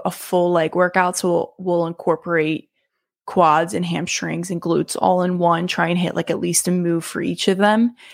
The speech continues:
And then Wednesday is upper body. So kinda same thing, back, we'll do some shoulders in there, kinda throw 'em all in. We don't wanna kill our bodies for the rest of the week. So we won't go probably as many moves in those, those days. And then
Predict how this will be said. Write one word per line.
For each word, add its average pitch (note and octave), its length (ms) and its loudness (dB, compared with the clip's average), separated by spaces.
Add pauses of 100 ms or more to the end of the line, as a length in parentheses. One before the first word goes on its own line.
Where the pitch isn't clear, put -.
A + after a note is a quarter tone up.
(280)
And F3+ 220 0
then F3 240 0
Wednesday E3+ 760 2
is E3+ 180 -2
upper E3+ 200 0
body. E3+ 320 2
So F3 140 -4
kinda E3+ 260 -4
same E3 260 -6
thing, E3 380 -6
back, E3 400 2 (120)
we'll - 160 -16
do F3+ 120 -2
some E3+ 160 -8
shoulders E3 480 -2
in F3 120 -2
there, D#3 280 -2 (280)
kinda G3 180 2
throw G3 220 2
'em F3+ 100 2
all D#3+ 180 2
in. D#3+ 100 -2
We E3+ 80 0
don't E3+ 140 2
wanna F#3+ 160 0
kill E3 220 -2
our E3 120 2
bodies D#3+ 380 2
for - 100 -6
the D#3+ 120 0
rest D#3 240 -2
of - 40 -12
the E3 100 0
week. D3+ 260 -4
So - 120 2
we E3 100 2
won't D#3 280 -2
go C#3+ 340 2 (340)
probably D3 340 0
as D#3+ 300 0
many D#3+ 320 -2
moves E3 640 0
in F#3 200 0
those, F3 420 0 (320)
those F#3 300 0
days. G3+ 420 2 (480)
And F#3+ 200 2
then E3+ 340 0